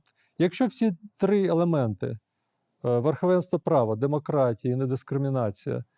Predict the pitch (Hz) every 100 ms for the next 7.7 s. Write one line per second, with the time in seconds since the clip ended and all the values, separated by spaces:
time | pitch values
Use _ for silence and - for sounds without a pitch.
0 | _ - - 156 156 160 208 240 247 -
1 | _ _ _ _ 156 160 160 180 180 175
2 | 160 156 143 135 _ _ _ - 147 -
3 | 185 180 139 135 170 147 - _ 135 147
4 | 156 143 139 127 160 - - - _ _
5 | _ _ _ _ _ _ 139 143 160 233
6 | 180 151 139 139 208 180 127 113 113 107
7 | - 165 170 160 135 123